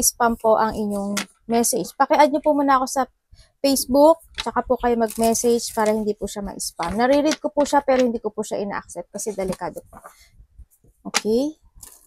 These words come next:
Maraming salamat muna sa aking mga subscriber, new subscriber, cross-watcher,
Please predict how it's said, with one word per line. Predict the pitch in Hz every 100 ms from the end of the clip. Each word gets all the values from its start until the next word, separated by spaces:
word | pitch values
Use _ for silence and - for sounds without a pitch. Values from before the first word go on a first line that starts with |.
| - - - -
Maraming | 330 359
salamat | 392 381 370 339
muna | 320 330
sa | 302 254
aking | 247
mga | 240 233
subscriber, | - 269 247
new | 247 320
subscriber, | 392 - 330 320
cross-watcher, | 311 262 - 226 220 214